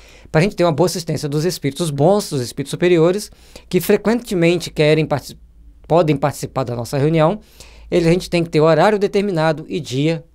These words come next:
marcado. Então, todos os dias, tantas, todas as, todos os dias, não, to-, uma, normalmente as reuniões mediúnicas são uma vez por semana. Então, todas as quintas-feiras,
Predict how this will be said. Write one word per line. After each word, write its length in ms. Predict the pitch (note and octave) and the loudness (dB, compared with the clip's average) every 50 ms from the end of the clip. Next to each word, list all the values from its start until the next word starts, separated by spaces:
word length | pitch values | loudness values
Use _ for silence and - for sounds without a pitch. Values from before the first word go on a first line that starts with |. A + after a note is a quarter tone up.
| _ _ _ _ _ - - - - - - - - - - - | _ _ _ _ _ -20 -20 -20 -20 -20 -20 -20 -20 -20 -10 -4
marcado. 480 | D3+ D#3 D3 - - B2 A2+ A2 G#2+ - _ _ - _ _ _ _ | -4 -4 -4 -4 -6 -8 -8 -8 -10 -16 _ _ -20 _ _ _ _
Então, 160 | - D3+ D#3 | -4 -4 -4
todos 320 | - - E3+ F#3 D#3+ F3 | -2 0 0 0 2 2
os 80 | F#3+ D#3 | 0 0
dias, 500 | C3+ C#3 E3+ G3 G#3 G#3+ F#3+ E3 - - _ | 2 2 2 4 4 4 2 0 -6 -10 _
tantas, 420 | - F3+ G3 F#3 G3 F3 C3 A#2+ - - - _ _ _ _ _ _ _ - - - | -2 0 0 2 2 2 0 0 -6 -16 -20 _ _ _ _ _ _ _ -20 -8 -2
todas 300 | - E3 F3 D#3+ D#3 A#2+ | 2 2 2 4 2 2
as, 260 | C3+ C3+ - - - - | 0 -2 -2 -4 -10 -10
todos 280 | - C#3+ B2+ C3+ B2 | -10 -8 -6 -6 -6
os 40 | G#2+ | -6
dias, 280 | G#2 B2+ F#3 G3 D3 D#3 | -2 0 0 0 0 -2
não, 100 | C3 - | -6 -4
to-, 180 | - D3+ D#3+ | -2 -2 0
uma, 200 | D#3+ D#3 C#3+ C3 A2+ C#3 | 0 0 -2 -2 -2 -2
normalmente 420 | C#3 C3+ C#3 C3+ C3+ E3 - E3+ | 0 0 2 2 2 0 0 0
as 60 | C3+ | -2
reuniões 280 | B2+ C#3 C3 C3 C#3+ A#2+ | 0 0 2 2 0 0
mediúnicas 520 | B2+ C#3+ C#3+ A#2 B2 C#3+ E3+ F#3 F#3 D#3+ | 0 -2 -4 -2 0 0 0 0 0 -2
são 140 | - F#3 F3+ | 0 0 2
uma 40 | E3+ | 2
vez 160 | C#3+ E3 E3 | 2 2 0
por 80 | E3 - | -2 -2
semana. 380 | G3 E3 B2+ A#2 A2 G#2+ G2+ - - - - - - - - - | -2 -2 0 -2 -4 -8 -10 -16 -20 -20 -20 -20 -20 -20 -10 -4
Então, 140 | - D3 C#3 | -2 -2 0
todas 320 | - E3 E3 E3 D#3+ D3 | 2 2 4 4 6 4
as 100 | D#3 D3+ | 2 2
quintas-feiras, 880 | - F3 E3+ F3 F3+ - - - F#3+ F#3+ F#3+ F#3+ F#3+ F#3 E3 - - | 0 -2 -2 -2 -2 -2 0 2 4 4 4 4 2 0 -2 -4 -8